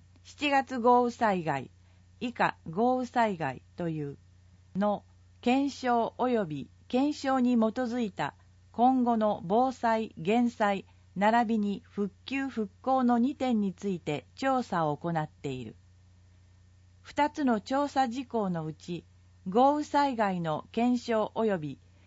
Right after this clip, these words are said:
今後の防災・減災の件については、今回の災害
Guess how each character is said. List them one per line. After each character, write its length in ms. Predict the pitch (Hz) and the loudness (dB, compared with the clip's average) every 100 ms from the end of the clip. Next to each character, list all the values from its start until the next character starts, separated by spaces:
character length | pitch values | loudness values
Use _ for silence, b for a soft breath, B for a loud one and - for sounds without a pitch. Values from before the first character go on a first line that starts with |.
| b | b
今 320 | - 247 277 262 | 2 4 4 4
後 140 | 254 | 4
の 200 | 233 226 | 4 2
防 260 | 185 226 277 | 0 0 0
災・ 400 | 247 247 240 - | 0 0 0 -2
減 360 | - 180 240 262 | -6 0 2 0
災 320 | - 247 240 | 0 0 2
の 240 | 226 226 - - | 2 0 -2 -10
件 260 | - 262 233 | -4 0 0
に 140 | 208 | 0
つ 160 | 185 233 | -4 -6
い 120 | 208 | -4
て 120 | 190 | -4
は、 200 | 165 156 b b b - | -4 -4 b b b -4
今 280 | - 311 285 | 4 6 6
回 280 | 220 202 190 | 4 2 2
の 280 | 175 165 - - | 0 -2 -6 -18
災 420 | - 233 254 269 | 0 2 4 2
害 360 | 254 247 240 | 2 0 -2